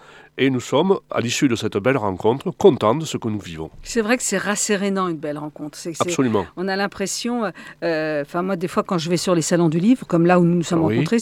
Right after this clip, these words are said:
Speaker 2: dans un salon du livre, bah, je vous rencontre ou je rencontre un auteur, et le soir, je rentre et je dis à mon compagnon, « Oh, aujourd'hui, euh, j'ai rencontré quelqu'un, j'aimerais te le présenter, c'est une belle rencontre, quoi. »
Speaker 1: Eh bien, je partage tout à fait votre point de vue. En fait,
Speaker 2: Et
Speaker 1: ton
Speaker 2: je
Speaker 1: point de vue.
Speaker 2: Ah, voilà, nos points de vue.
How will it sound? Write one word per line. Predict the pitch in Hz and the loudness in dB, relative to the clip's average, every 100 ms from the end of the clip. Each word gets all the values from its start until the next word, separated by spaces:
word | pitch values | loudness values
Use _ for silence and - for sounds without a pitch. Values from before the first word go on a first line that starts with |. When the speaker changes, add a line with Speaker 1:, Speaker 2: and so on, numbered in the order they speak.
| 220 | 0
Speaker 2:
dans | 170 165 | -2 -2
un | 170 | -4
salon | 185 170 | -4 -4
du | 160 | -4
livre, | 185 254 214 - - - | -2 -2 -4 -14 -18 -4
bah, | 165 | -2
je | 156 185 | 0 2
vous | |
rencontre | 185 180 196 208 - | 4 4 4 4 2
ou | |
je | 160 | -2
rencontre | 180 185 185 185 | -2 0 -2 0
un | |
auteur, | 180 - 214 220 | 0 2 4 4
et | |
le | 170 | 2
soir, | - 214 208 | 4 4 4
je | 170 | 2
rentre | 202 185 | -2 -2
et | |
je | 156 | 0
dis | 175 | 2
à | |
mon | 175 175 | 2 0
compagnon, « | 170 156 156 208 - - - - | -2 0 2 0 -2 -14 -16 -10
Oh, | 220 | -8
aujourd'hui, | 190 170 180 226 214 | -4 -2 2 2 2
euh, | 156 151 - - | 0 -4 -10 -8
j'ai | - | 0
rencontré | 185 170 190 185 | 0 2 -2 -2
quelqu'un, | 180 175 226 220 202 170 | -2 0 2 2 2 0
j'aimerais | 208 214 214 | 2 2 4
te | |
le | 220 | 4
présenter, | - 208 208 202 | 4 0 0 -2
c'est | 175 170 | -4 -4
une | |
belle | 156 233 175 | 0 2 2
rencontre, | 170 - 151 143 | -4 -4 -8 -8
quoi. » | - | -2
Speaker 1:
Eh | 131 | 2
bien, | 131 127 | 4 2
je | - | 2
partage | 135 120 143 117 | 0 2 0 -2
tout | - - | -4 -2
à | |
fait | - 135 | 0 0
votre | 123 117 | -2 -4
point | - | -4
de | 90 90 | -4 -6
vue. | 85 - - - - - - - | -12 -20 -20 -18 -16 -14 -14 -8
En | 107 | -4
fait, | - 208 | 4 6
Speaker 2:
Et | |
Speaker 1:
ton | 131 | 6
Speaker 2:
je | |
Speaker 1:
point | 117 117 | 2 0
de | 104 | 0
vue. | 95 90 90 | -6 -8 -6
Speaker 2:
Ah, | - 208 214 | -2 0 2
voilà, | 214 196 202 | 4 4 4
nos | 233 | 2
points | 226 214 | 4 4
de | 220 | 4
vue. | 180 | 2